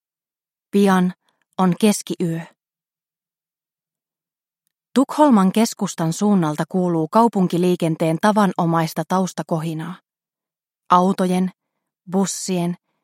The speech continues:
ja metrojunien tasaista hurinaa, johon en ole enää pitkiin aikoihin kiinnittänyt mitään huomiota, mutta jonka panen nyt äkkiä merkille. Puisto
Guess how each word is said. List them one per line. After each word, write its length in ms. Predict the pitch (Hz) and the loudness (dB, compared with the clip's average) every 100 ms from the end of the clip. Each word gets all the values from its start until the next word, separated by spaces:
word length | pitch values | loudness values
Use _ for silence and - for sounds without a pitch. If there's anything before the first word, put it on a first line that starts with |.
| _ _ - | _ _ 0
ja 80 | |
metrojunien 760 | 185 233 - 196 185 170 165 165 | 2 2 2 -2 0 0 0 -2
tasaista 500 | 165 233 220 170 - 160 | -2 -2 0 -2 -4 -4
hurinaa, 520 | 202 208 160 156 160 _ _ _ _ - | -2 -2 -2 -4 -8 _ _ _ _ -2
johon 280 | 214 240 240 | 4 6 4
en 180 | 196 196 | 4 2
ole 160 | 185 180 - | 2 0 0
enää 260 | 185 180 175 | 0 0 0
pitkiin 420 | 247 - 190 165 | -4 -4 -4 -2
aikoihin 520 | - 190 196 170 165 170 | 0 0 0 0 0 -2
kiinnittänyt 580 | 196 185 170 170 170 - | 2 2 0 -2 -4 0
mitään 380 | 220 - 196 160 | 0 2 0 2
huomiota, 520 | 196 190 175 156 - 160 _ _ _ _ _ | 2 2 2 -2 -8 -12 _ _ _ _ _
mutta 160 | 214 190 | -2 2
jonka 340 | 196 285 254 - | 4 4 4 2
panen 300 | 220 196 175 | 2 2 2
nyt 100 | 185 - | -2 -2
äkkiä 380 | 233 - 175 160 | -4 -2 -2 0
merkille. 560 | 170 156 165 160 170 - _ _ _ _ _ _ _ _ _ _ _ _ | 0 -2 -8 -14 -14 -20 _ _ _ _ _ _ _ _ _ _ _ _
Puisto 400 | 208 254 233 - | 2 2 2 -2